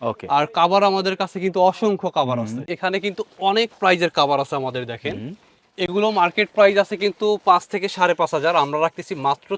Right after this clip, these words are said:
Speaker 2: তিন হাজার টাকায় দশ পিস। এটাও থাকতেছে মাত্র তিন হাজার টাকায় দশ পিস, একদম হাই কোয়ালিটির চেন দেওয়া থাকবে।
Speaker 1: হুম।
Speaker 2: দশ পিস থাকবে তিন হাজার টাকা। এখান থেকে আপনারা যেটাই নিবেন,
Speaker 1: হুম।
Speaker 2: মাত্র তিন হাজার টাকা থাকবে দশ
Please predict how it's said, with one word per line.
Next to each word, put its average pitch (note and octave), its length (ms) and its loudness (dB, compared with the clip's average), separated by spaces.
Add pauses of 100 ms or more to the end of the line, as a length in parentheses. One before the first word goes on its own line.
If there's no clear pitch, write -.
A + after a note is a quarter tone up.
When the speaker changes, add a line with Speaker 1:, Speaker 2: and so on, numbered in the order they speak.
Speaker 2:
তিন F#3 140 -6
হাজার E3 260 -4
টাকায় C#3+ 200 -4
দশ C3 180 -4 (100)
পিস। G#3+ 200 -8
এটাও E3+ 220 0
থাকতেছে F#3 420 -4
মাত্র E3+ 520 2
তিন F#3 140 -4
হাজার E3+ 260 -4
টাকায় E3 220 0
দশ C#3+ 240 -2
পিস, F3+ 180 -8 (140)
একদম D3 360 -4
হাই C#3+ 220 0
কোয়ালিটির F3+ 380 -2 (120)
চেন D3+ 180 -4
দেওয়া C#3 180 0
থাকবে। C#3 360 -8 (120)
Speaker 1:
হুম। A2 220 -16 (120)
Speaker 2:
দশ C#3 140 0 (100)
পিস - 180 -6
থাকবে E3+ 240 0
তিন G3 240 -4
হাজার D3+ 300 -2
টাকা। C#3+ 220 -2
এখান F3 240 -4
থেকে F#3+ 240 -2
আপনারা F3 320 -2
যেটাই D3 400 -2
নিবেন, F3 280 -2 (240)
Speaker 1:
হুম। G#2 200 -14
Speaker 2:
মাত্র C#3+ 500 -2
তিন G#3+ 180 -2
হাজার F#3 180 -2 (100)
টাকা E3 200 -4
থাকবে D#3 280 -6
দশ C#3+ 220 0